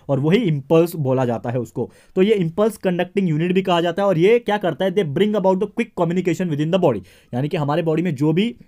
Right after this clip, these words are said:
कम्युनिकेशन होता है कि अपना, अपना हाथ तो पैर को हिलाना है, अपने दांतों को हिलाना है, अपने माउथ को हिलाना है, या फिर जो भी परफॉर्मेंस हम लोग को एक्सटर्नल तौर पे करना है दोस्तों, ठीक है ना, ये सभी चीज़ कंट्रोल कौन करता है? ब्रेन करता है। तो उसको प-, कंट्रोल करवाता कौन है?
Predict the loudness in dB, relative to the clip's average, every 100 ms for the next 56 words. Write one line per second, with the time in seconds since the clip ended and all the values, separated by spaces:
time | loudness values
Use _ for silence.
0 | _ 0 0 0 0 0 0 -2 -2 -6
1 | -8 _ -4 -2 -2 -4 -4 -6 -4 -6
2 | -8 -10 -6 -4 -2 -2 -2 -2 -2 -2
3 | -2 -4 -6 -6 -6 -4 -2 -2 -4 -6
4 | -6 -4 -4 -4 -4 -2 -2 -4 -4 -6
5 | -6 -6 -4 -2 -2 -2 0 -2 -2 -4
6 | -4 -2 -2 -4 -8 -4 -4 -2 0 2
7 | 2 -2 0 0 2 -2 -2 -2 -2 -2
8 | -4 -6 -10 _ _ -8 -2 -2 -2 -10
9 | _ _ _ -20 -10 0 0 2 0 0
10 | -4 -2 -2 0 4 4 2 -2 -2 -4
11 | -2 0 0 -2 -2 -4 -2 -2 -2 -4
12 | -2 -2 -2 -2 -2 -2 -2 -2 -2 -2
13 | -2 -2 -2